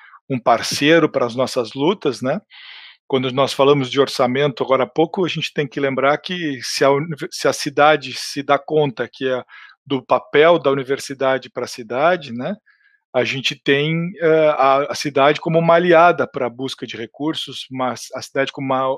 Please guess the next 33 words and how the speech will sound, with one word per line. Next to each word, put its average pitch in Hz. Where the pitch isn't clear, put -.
aliada 135
ao 127
enfrentamento 123
dessas 123
questões, 135
né? 120
Na, 110
nem 117
que -
seja 135
nos 143
movimentos 135
de 131
rua, 127
né? 120
Que -
a 104
gente 113
pro-, 127
fez, 117
inclusive, 113
ano 120
passado. 117
Então, 123
essas 127
ações 131
são 143
importantes. 135
Nós 120
colocamos 139
no 131
nosso 127
programa, 123